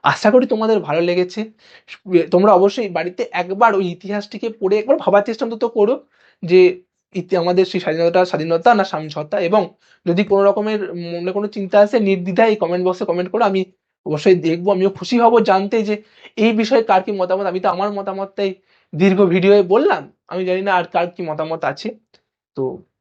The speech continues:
that's from all for my today। Again, happy Independence Day, ভালো থেকো। ভারতবর্ষ আমার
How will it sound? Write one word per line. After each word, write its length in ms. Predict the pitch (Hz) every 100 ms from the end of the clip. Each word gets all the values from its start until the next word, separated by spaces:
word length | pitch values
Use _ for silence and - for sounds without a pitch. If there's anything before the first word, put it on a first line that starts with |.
| _ _
that's 320 | 147 180 180
from 240 | - 185 185 175 _ -
all 220 | 160 175 185 - _ -
for 100 | 151
my 160 | 156
today। 300 | 160 147 202 - _ _ -
Again, 300 | 165 233 285 - _ _ _ -
happy 200 | 135 175
Independence 600 | 170 165 170 170 175 156
Day, 180 | 185 202 - _ _ _ -
ভালো 200 | 120 139
থেকো। 300 | 156 170 - - _ _ _ _ -
ভারতবর্ষ 540 | 131 143 143 151 160 -
আমার 300 | 180 151 175